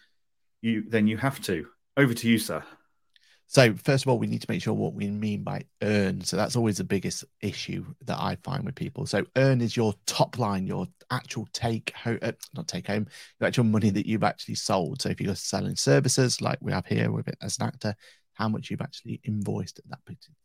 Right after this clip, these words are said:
Speaker 2: time, or if you're selling products and services, it's what you sell on those platforms to do it. So it is that very top line. That's how much that we're talking about when we say a thousand pound. And if you do earn more than a thou-, or you sell more than a thousand pounds, let's get the term right,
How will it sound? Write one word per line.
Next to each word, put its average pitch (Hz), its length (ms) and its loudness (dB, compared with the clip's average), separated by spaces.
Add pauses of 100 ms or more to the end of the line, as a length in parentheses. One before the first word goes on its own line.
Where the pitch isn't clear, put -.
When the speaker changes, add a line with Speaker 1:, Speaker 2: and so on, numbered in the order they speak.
Speaker 2:
time, 113 280 0
or 110 80 -2
if - 80 -8
you're - 100 -2
selling 92 320 0
products - 380 0
and - 100 -8
services, 101 380 2 (300)
it's - 100 -20
what - 120 -4
you - 80 -2
sell 90 320 0
on 90 140 -2
those - 180 -4
platforms - 600 -10
to - 160 -12
do - 80 -4
it. 65 180 -2
So 98 160 2 (400)
it 104 100 4
is 110 140 6
that - 240 2
very 110 380 2
top - 240 -6
line. 95 380 -2 (380)
That's - 280 4
how 104 220 -2
much - 420 -6
that 85 240 -6
we're 98 160 -2
talking 90 260 -6
about - 140 -8
when 95 100 0
we 90 60 0
say - 160 -2
a - 20 -10
thousand 95 360 -4
pound. 135 280 8 (460)
And 107 100 2
if - 80 2
you 120 80 4
do 127 380 6
earn 110 280 4
more 120 260 6
than 113 160 2
a 110 40 0
thou-, 107 420 -2 (160)
or 95 160 -2
you - 140 -4
sell 120 380 4
more 104 180 2
than 101 120 -4
a 95 40 -2
thousand 98 360 -2
pounds, 104 200 0
let's - 120 -6
get - 100 -10
the - 60 -12
term 110 280 0
right, 107 280 2